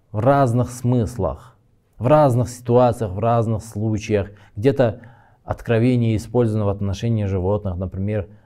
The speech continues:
в отношении пчелы. В другом месте использовано в отношении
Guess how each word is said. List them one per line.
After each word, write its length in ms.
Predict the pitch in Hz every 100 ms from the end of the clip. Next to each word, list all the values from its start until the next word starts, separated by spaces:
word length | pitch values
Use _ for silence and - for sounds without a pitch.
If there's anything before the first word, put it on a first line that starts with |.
| _
в 60 | 92
отношении 960 | 92 101 - 107 104 101 101 98 85 - _
пчелы. 680 | - - 120 101 95 90 82 _ _ _ _ _ _
В 40 | 104
другом 320 | 113 143 131
месте 360 | 120 131 -
использовано 440 | 104 - 123 113 107
в 60 |
отношении 760 | 104 104 92 117 117 110 104 -